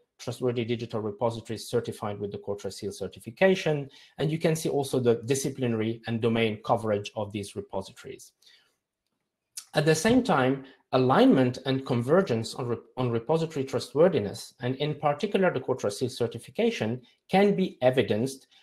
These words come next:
by their wide and increasing uptake in disciplinary and generalist inf-, e-infrastructures, by funders, by publishers,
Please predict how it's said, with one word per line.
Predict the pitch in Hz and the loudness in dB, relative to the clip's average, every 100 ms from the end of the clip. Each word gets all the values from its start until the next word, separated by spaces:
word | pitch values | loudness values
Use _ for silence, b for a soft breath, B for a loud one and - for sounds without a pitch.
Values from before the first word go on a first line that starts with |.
| b | b
by | 117 135 143 147 135 | 0 2 2 0 0
their | 123 113 | 2 2
wide | 113 143 185 226 214 - | 2 2 4 2 0 -4
and | 131 | 0
increasing | 131 127 - 170 165 165 165 | 0 0 0 0 0 -2 -2
uptake | 117 - 117 117 - b b - | -4 0 2 0 -4 b b -6
in | 120 110 | -4 -2
disciplinary | 139 202 202 202 190 185 180 - | 0 0 2 2 4 2 -2 -4
and | 113 101 | -8 -2
generalist | 123 151 160 160 165 - | 0 2 2 0 -4 -4
inf-, | 156 156 - | -6 -6 -6
e-infrastructures, | 165 165 160 165 - - - - 240 254 - _ _ _ _ _ _ | -4 -2 -2 -4 -4 -6 -4 -2 -2 -2 -10 _ _ _ _ _ _
by | - 101 | -6 -6
funders, | - - 156 185 208 226 214 - _ | -6 -2 2 4 6 4 0 -14 _
by | - - - | -6 -6 -2
publishers, | 160 180 202 202 196 190 180 | 0 4 2 4 2 2 -2